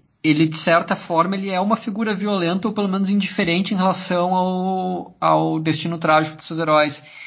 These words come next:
Tem, se eu não me engano, tem uma história que ele deixa um bandido cair,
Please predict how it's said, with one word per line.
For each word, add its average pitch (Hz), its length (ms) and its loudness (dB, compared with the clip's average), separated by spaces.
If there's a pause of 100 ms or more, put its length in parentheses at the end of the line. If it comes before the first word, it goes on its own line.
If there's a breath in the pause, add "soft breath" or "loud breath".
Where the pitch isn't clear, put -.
(180 loud breath)
Tem, 175 220 -4
se - 400 -12
eu 170 60 -2
não 185 80 -2
me 226 80 2
engano, 214 220 0
tem 220 100 0
uma 208 120 0
história 202 380 4
que 214 100 -4
ele 190 100 0
deixa 170 240 0
um 190 60 2
bandido 175 420 -2
cair, 170 680 -2